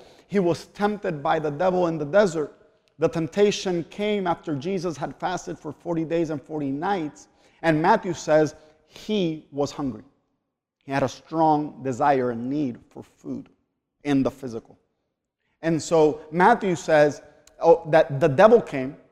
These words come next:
and said to him, "If you are the Son of God, command that these stones be turned to bread." But Jesus replied,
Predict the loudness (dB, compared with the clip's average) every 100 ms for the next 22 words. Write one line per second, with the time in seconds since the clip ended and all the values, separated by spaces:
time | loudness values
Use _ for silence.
0 | _ _ _ _ _ -10 -6 -2 -2 -2
1 | -4 -4 -8 _ -2 -2 -2 0 6 8
2 | 8 6 0 -2 -2 -4 0 2 2 0
3 | -12 _ _ _ _ _ _ -2 0 4
4 | 4 6 4 2 -8 -20 _ _ _ _
5 | -4 -2 2 0 -2 0 2 2 0 -6
6 | -6 -4 -4 -2 0 0 -2 -8 -10 -8
7 | -2 4 4 4 -4 _ _ _ _ _
8 | _ _ _ _ _ 2 2 4 0 0
9 | -2 -4 -4 -6 -2 -2 -4 -10